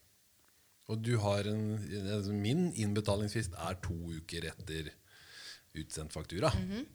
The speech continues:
Speaker 1: Det er sånn det er. Det er jo ifølge, liksom,
Speaker 2: Ifølge
Speaker 1: loven.
Speaker 2: dem, liksom.
Speaker 1: Ja, men det er ifølge loven.
Speaker 2: Ja.
Speaker 1: Altså, du, det, det, folk må ha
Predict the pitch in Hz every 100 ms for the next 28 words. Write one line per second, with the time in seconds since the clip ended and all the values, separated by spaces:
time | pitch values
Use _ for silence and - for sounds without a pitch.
0 | - - - 131 98 95 87 90 123 117
1 | 120 98 90 87 90 90 92 80 - 78
2 | 69 - - 71 - - - - - -
3 | - 165 117 120 185 - 330 214 - -
4 | 233 180 208 190 175 165 127 113 104 131
5 | 175 143 139 135 127 120 120 120 117 131
6 | 131 - - - - - - - - -
7 | - 117 110 107 110